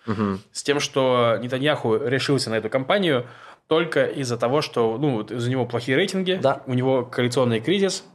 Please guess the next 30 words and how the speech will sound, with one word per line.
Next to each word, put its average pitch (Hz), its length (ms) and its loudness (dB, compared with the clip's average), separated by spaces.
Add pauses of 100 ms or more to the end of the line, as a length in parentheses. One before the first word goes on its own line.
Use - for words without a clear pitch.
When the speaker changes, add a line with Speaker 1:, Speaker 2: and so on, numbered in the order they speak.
(360)
Speaker 2:
и 135 80 -4 (340)
ему 143 140 2
нужно 127 320 2
как-то 117 200 -6
решать 196 240 -2
это 170 120 -6
дело, 151 340 2 (340)
и 123 60 -4
вот 160 160 2
он 139 80 0
начинает 131 400 0
успешную 127 420 -2
маленькую 120 360 0
победоносную 113 680 0
войну. 92 260 0 (240)
Speaker 1:
Да. 113 100 0
Speaker 2:
Вот, 95 180 0
э, 98 480 -2
такая 117 320 0
теория 95 340 -2
есть. - 220 -18 (760)
Э, 110 400 4
ты, 127 120 -6
ты 120 160 -6
считаешь, 117 280 0
что 127 80 -6
так, 120 160 -2 (100)
так 110 140 -2
и 120 40 -2
было? 180 260 0